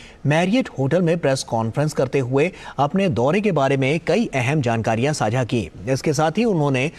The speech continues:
आगामी विधानसभा चुनाव में जनता को दी जाने वाली सुविधाओं के बारे में भी विस्तार से बताया। उन्होंने कहा कि चुनाव आयोग स्वतंत्र, निष्पक्ष और पारदर्शी चुनाव कराने के लिए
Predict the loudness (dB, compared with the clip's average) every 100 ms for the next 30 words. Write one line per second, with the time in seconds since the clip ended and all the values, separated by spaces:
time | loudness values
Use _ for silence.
0 | -10 -2 2 4 4 4 2 2 2 0
1 | 0 0 2 2 0 0 0 0 0 0
2 | 0 0 0 0 0 0 0 -2 -2 0
3 | 0 0 0 0 0 0 0 0 -2 -2
4 | -2 0 -2 0 2 2 0 -6 -12 -2
5 | 2 2 2 2 2 2 0 0 2 2
6 | 2 2 2 2 2 0 0 0 0 0
7 | -2 -2 0 2 2 2 2 0 2 0
8 | -2 -2 0 -2 0 0 0 0 0 0
9 | -2